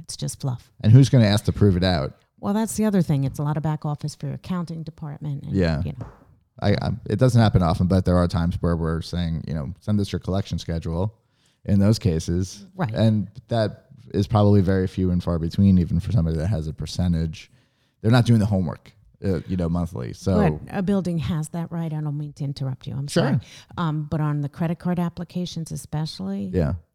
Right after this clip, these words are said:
Speaker 1: we're willing, every month we give 'em a copy of their credit card statement. Because if you're on a percentage, you have every right to that.
Speaker 2: Correct.
Speaker 1: You have every right to that, you know, information.
Speaker 2: Yeah.
Speaker 1: Those are your documents as well.
Speaker 2: Okay. Um,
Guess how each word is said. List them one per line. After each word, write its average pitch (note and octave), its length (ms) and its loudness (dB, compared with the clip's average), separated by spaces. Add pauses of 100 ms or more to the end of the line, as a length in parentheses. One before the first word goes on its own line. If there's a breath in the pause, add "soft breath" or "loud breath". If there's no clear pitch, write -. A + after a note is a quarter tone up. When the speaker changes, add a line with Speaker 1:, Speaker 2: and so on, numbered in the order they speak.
Speaker 1:
we're D#3+ 480 -8
willing, E3+ 440 0
every F3 220 0
month E3+ 340 -2
we C#3 60 -6
give C#3+ 160 -2
'em D3 80 0
a C#3 40 -2
copy C#3+ 340 -2
of C#3 40 -4
their C3+ 100 -4
credit C#3+ 280 -4
card C#3 200 -6
statement. - 640 -8 (200 soft breath)
Because D3 180 -8
if D3 100 -4
you're D3+ 160 2
on F3 140 2
a F3 60 -2
percentage, D#3 560 -6
you C#3 60 -2
have C#3+ 180 -2
every C#3+ 180 -4
right B2 280 -6
to B2+ 80 -10
that. A#2+ 120 -8
Speaker 2:
Correct. G2 360 0 (180)
Speaker 1:
You E3+ 100 -4
have D#3+ 140 -2
every E3+ 200 -6
right C#3 280 -4
to D3 120 -8
that, B2+ 200 -6 (340)
you B2 140 -14
know, B2 220 -10
information. C3+ 720 -8
Speaker 2:
Yeah. F2+ 240 0 (100)
Speaker 1:
Those E3 180 -2
are D#3 40 -2
your D3 120 -2
documents C#3+ 540 -6
as - 140 -10
well. - 220 -10 (320)
Speaker 2:
Okay. - 240 -18 (540)
Um, G2 720 6